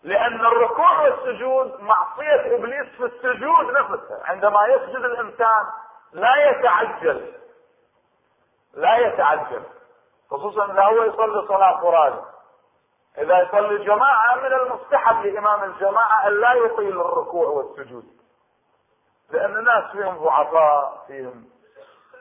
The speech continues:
شيوخ كبار، فيهم واحد عنده ألم كذا، فلا تطيل السجود والركوع. هاي وصايا موجودة لأ-، لأئمة الجماعة، يقول أنه:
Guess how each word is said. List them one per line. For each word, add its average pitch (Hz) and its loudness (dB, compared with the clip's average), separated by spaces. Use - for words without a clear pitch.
شيوخ 156 -6
كبار، 143 4
فيهم 139 -10
واحد 139 0
عنده 147 0
ألم 147 2
كذا، 143 4
فلا 220 2
تطيل 190 -4
السجود 156 -8
والركوع. 139 -2
هاي 147 4
وصايا 156 2
موجودة 143 -6
لأ-، 165 -6
لأئمة 180 -2
الجماعة، 151 0
يقول 175 -4
أنه: 160 -4